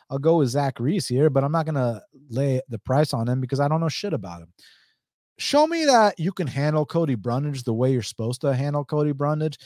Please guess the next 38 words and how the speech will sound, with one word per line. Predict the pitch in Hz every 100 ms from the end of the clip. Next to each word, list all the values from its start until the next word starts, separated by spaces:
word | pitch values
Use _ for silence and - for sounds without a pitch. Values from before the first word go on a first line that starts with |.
| -
'Cause, | 165 -
'cause, | 190 180
'cause | - 190 135 - _ -
there's | 160
been | 185 170
times | 156 175 165 131
where, | 135 135 120
like, | 120 - -
a | 110
young | 127 143 131
prospect | 139 135 - 131 -
like, | 113 104 98 - - - - _ _
uh, | 113 110 110
Trey | 143 127
Sean | - 156 143 120 104 -
wasn't | 127 127 127 123
quite, | 143 143 -
quite | - 131
ready | 127 240 208
for, | 135 107 104 -
for | 120
Cody | 123 113 113
Brundage. | 117 117 113
He | - 175
got | 123 -
caught. | 101 80 -
Is | 107
Zach | 127 123 -
Reese | 135 135 - - - _
kinda, | - 131 127 120 117 110 -
like, | 131 107 104 - _ -
in | 110
terms | 139 123 117
of | 107
the | 107
lower | 110 117 120 113 107 104 110
level | 113 110
experience, | 104 - - 143 117 110